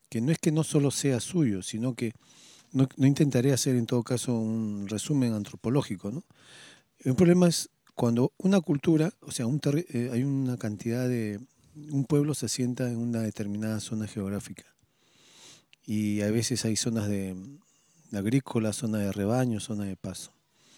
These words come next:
Luego van cambiando, van desarrollándose, se crean los estados, se crean, ¿cómo se llama? Se van poniendo cosas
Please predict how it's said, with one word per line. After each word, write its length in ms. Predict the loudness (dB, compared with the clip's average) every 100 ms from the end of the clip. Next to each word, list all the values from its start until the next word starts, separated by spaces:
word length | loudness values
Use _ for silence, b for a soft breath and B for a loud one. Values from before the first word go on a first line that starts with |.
| B -10 0
Luego 180 | 2
van 160 | 4 2
cambiando, 500 | 0 0 2 2 2
van 140 | 0
desarrollándose, 720 | -2 -2 0 2 2 0 -4 -8
se 140 | -8
crean 220 | -6 -4
los 120 | -4 -6
estados, 560 | -6 -2 0 2 -2
se 100 | -4
crean, 300 | -6 -4 -4
¿cómo 240 | -6 -8 -8
se 140 | -8
llama? 360 | -6 -6 -8 -12 B B B B
Se 140 | -8 -2
van 200 | -2 -2
poniendo 500 | -2 -4 -4 -6 -6
cosas 480 | -6 -6 -6 -10